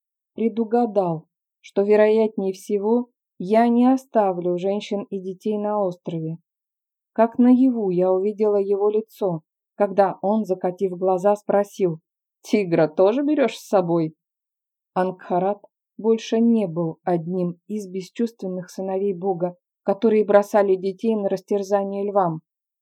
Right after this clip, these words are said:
Именно так они поступили в прошлую войну,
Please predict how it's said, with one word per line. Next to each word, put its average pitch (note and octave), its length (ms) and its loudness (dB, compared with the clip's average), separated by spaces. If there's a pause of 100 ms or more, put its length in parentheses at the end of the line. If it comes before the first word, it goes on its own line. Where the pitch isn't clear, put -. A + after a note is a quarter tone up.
(280)
Именно A#3+ 560 4
так F#3 320 -2 (240)
они F#3+ 260 -4
поступили G#3 580 -2
в - 100 -14
прошлую F3 520 0
войну, F3 360 0